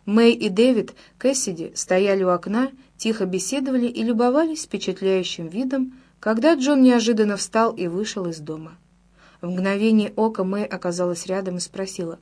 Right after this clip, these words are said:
что случилось. Было ясно, что Джон чем-то обеспокоен, но он ограничился тем, что ответил: "Я хочу домой". Вернувшись к Гарольду Седеру, у которого они теперь жили, Джон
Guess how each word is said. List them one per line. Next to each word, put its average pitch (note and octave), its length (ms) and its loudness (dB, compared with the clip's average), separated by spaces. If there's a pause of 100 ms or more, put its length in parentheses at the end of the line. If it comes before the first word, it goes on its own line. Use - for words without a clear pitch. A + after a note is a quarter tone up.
что - 240 -4
случилось. B3+ 760 -8 (1040)
Было F#3+ 200 -2
ясно, G3 420 2
что F3+ 180 -8
Джон G3 300 0
чем-то F3+ 340 -4
обеспокоен, F#3 800 -4 (340)
но A3 160 4
он D#4+ 160 4
ограничился A3+ 680 2
тем, C4 240 -2
что G3 180 -6
ответил: E3 520 -10 (440)
"Я F3+ 140 -2
хочу F#3 320 -8
домой". F#3 440 -6 (1120)
Вернувшись A#3+ 760 0 (240)
к - 40 -8
Гарольду G3 480 2
Седеру, A#3 540 0 (480)
у F#3+ 60 -8
которого G#3 500 2
они G3 260 -2
теперь F#3 320 -2
жили, E3+ 420 -4 (680)
Джон C#4+ 380 2